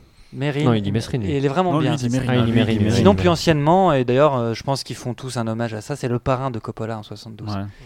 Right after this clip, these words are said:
Speaker 1: Al Pacino
Speaker 3: Paul.
Speaker 1: récupère une arme derrière le réservoir fixé en hauteur. Cachette numéro deux. Les petites poubelles et autres boîtiers muraux. Aniki mon frère de Kitano en deux mille
Speaker 3: Ouais.
Speaker 1: ou l'interprète de Sidney
Speaker 3: Ah.
Speaker 1: Pollack.
Speaker 3: Aniki mon frère.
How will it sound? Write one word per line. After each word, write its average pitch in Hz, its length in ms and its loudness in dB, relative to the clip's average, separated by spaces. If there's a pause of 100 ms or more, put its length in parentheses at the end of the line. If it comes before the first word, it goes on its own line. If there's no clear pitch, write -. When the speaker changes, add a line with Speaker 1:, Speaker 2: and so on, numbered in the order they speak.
(480)
Speaker 1:
Al 127 120 -2
Pacino 127 360 0
Speaker 3:
Paul. - 80 6
Speaker 1:
récupère 139 380 0
une 131 120 -6
arme 135 160 -2
derrière 117 380 -2
le 107 280 -4
réservoir 113 520 -8
fixé - 300 -20
en 98 120 -18
hauteur. - 560 -20
Cachette 185 340 -2
numéro 123 240 -2
deux. 120 220 -2 (800)
Les 139 160 -4
petites - 440 -6
poubelles 190 460 -6
et 139 80 -6
autres 185 280 -6
boîtiers 151 460 -8
muraux. 127 360 -4 (380)
Aniki 202 360 -2
mon 151 180 -2
frère 180 300 -4
de 131 80 -6
Kitano 139 460 -6
en 123 60 -2
deux 117 140 -2
mille 175 240 -4
Speaker 3:
Ouais. 185 120 -6
Speaker 1:
ou 147 100 -4
l'interprète 165 600 -4
de 127 80 -8
Sidney 151 320 -4
Speaker 3:
Ah. - 20 -8
Speaker 1:
Pollack. 113 540 -10
Speaker 3:
Aniki 107 300 -14
mon 98 80 -14
frère. 95 260 -16